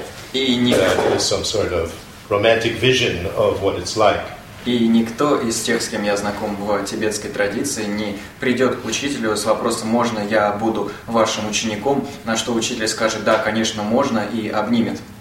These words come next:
Speaker 2: So, uh, even if there is some sort of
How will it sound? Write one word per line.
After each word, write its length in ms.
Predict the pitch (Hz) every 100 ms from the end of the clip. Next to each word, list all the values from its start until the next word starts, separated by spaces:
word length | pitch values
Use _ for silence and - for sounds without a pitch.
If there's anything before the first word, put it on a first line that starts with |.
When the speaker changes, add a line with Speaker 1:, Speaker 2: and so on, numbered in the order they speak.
| - - - - - 240 240 -
Speaker 2:
So, 460 | 104 95 92 107
uh, 180 | 101 -
even 480 | 123 120 120 110 -
if 320 | 113 110 -
there 260 | 123 104 98
is 320 | 101 101 98
some 180 | 147 127
sort 380 | - 147 131 127
of 400 | 143 135 131